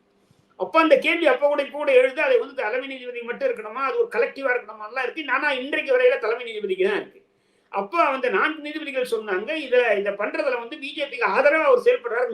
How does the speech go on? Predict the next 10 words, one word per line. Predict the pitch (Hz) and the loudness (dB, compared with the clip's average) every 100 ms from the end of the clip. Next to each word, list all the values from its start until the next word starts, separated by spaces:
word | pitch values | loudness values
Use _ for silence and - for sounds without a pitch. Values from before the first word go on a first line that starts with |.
| 175 | -2
நான்கு | 254 359 349 | 0 0 0
நீதிபதிகள் | 320 302 247 233 | -2 -4 -8 -6
சொன்னாங்க, | 196 170 143 | -6 -6 -6
மூத்த | 160 - | -6 0
நீதிபதிகள், | 175 156 127 127 127 | 0 0 0 -2 4
கொலிஜியத்துல | 190 220 196 160 147 | 4 4 4 2 0
சேர்ந்தவங்க. | 143 127 117 - _ _ _ _ _ _ | -4 -2 -4 -8 _ _ _ _ _ _
அதை | - 202 294 | 0 4 4
ஒட்டி | 269 262 - 339 311 | 6 4 4 0 2
தான் | 330 370 | 4 4